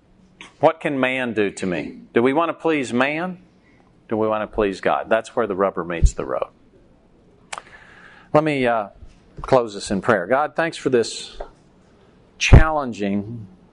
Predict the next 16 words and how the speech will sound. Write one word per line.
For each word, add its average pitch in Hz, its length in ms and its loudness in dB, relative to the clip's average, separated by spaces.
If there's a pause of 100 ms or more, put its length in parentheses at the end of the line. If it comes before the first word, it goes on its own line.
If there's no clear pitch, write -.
(280)
and 101 600 -2 (1700)
stimulating 110 800 0
word, 101 460 -2 (1200)
that 120 280 2
you 135 100 -2
want 147 220 -2
us 139 260 -6
to - 140 -2
be 117 760 -2 (160)
your 120 640 -2 (160)
face - 500 0
to 120 100 -2
the 107 100 2
world, 107 360 0
your 107 120 -2
witnesses. - 760 -2